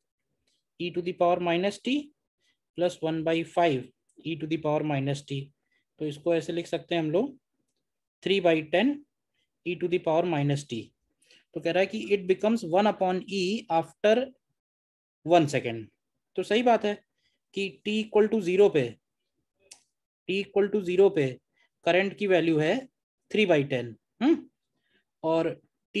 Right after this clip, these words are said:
equal to one second पे करंट की वैल्यू है three upon ten times E। तो ये one upon E times हो जा रही है ना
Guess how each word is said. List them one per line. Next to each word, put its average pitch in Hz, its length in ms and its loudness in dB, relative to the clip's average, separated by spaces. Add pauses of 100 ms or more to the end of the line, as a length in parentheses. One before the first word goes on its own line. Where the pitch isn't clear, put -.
equal 208 400 2
to 226 120 0
one 220 260 4
second 156 300 0
पे 139 100 -2 (720)
करंट 190 300 2
की 196 100 -2
वैल्यू 180 280 4
है 180 120 6 (480)
three 190 260 2
upon 139 300 -2 (120)
ten 147 220 0
times 127 340 -6 (100)
E। 262 140 2 (1300)
तो 147 60 -4
ये 156 140 -2
one 170 220 2
upon 185 240 -2
E 185 220 -6
times 190 220 0
हो 196 80 2
जा 175 120 4
रही 147 160 0
है 156 60 2
ना 277 140 0